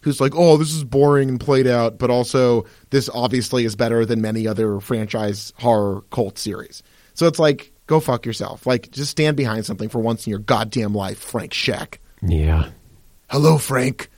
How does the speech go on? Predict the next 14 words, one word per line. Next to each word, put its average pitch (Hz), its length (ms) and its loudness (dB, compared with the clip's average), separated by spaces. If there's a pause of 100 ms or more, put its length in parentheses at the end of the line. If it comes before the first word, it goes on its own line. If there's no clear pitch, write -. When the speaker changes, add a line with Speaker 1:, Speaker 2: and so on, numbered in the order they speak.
(160)
Speaker 1:
I 143 80 2
want 160 260 4
to 156 60 -2
play 156 220 4
a 156 80 4
game. 151 600 2 (680)
You 135 160 -4
spend 143 340 0
your 143 140 4
life 143 320 2
calling 131 320 -2
my 123 140 0
movies 131 420 -2
stupid. 143 680 -4